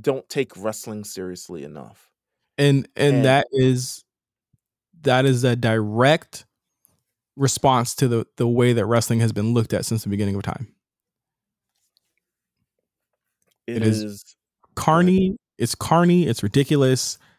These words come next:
Speaker 2: The, I think the thing with Vince is that they cannot separate the character from the actual man here.
Speaker 1: That's what I was also gonna say,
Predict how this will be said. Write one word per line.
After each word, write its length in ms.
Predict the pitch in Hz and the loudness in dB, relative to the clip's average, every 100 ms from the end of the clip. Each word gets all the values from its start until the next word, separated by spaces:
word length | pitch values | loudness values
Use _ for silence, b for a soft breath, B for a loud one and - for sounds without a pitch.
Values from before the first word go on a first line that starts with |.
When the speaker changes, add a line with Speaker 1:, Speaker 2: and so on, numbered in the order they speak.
| _ _ _ _ _ _ _ | _ _ _ _ _ _ _
Speaker 2:
The, 180 | 170 - | -2 0
I 80 | 165 | 0
think 220 | 208 190 | 0 0
the 100 | 165 | -2
thing 220 | - 175 | 2 2
with 140 | 156 127 | 4 2
Vince 240 | 151 147 | 0 0
is 60 | 131 | 0
that 160 | 135 | -2
they 100 | 120 | 0
cannot 480 | 120 - 147 143 135 | -2 -2 0 2 0
separate 440 | - 147 - 127 120 | 0 -2 0 -2 -2
the 60 | |
character 640 | 113 143 127 - 110 110 107 _ _ _ _ | -4 0 0 0 -2 -2 -6 _ _ _ _
from 420 | - - 127 117 113 | -6 0 2 2 0
the 100 | 98 | 0
actual 380 | 113 - 117 | 0 -2 -4
man 300 | 107 110 87 | -2 -2 -2
here. 140 | 101 135 | -6 -8
Speaker 1:
That's 140 | - | -10
what 100 | 92 | -14
I 100 | 87 | -14
was 180 | 90 90 | -14 -16
also 280 | 92 104 107 | -16 -14 -14
gonna 220 | 107 104 | -12 -12
say, 400 | - 143 135 98 | -6 -4 -4 -6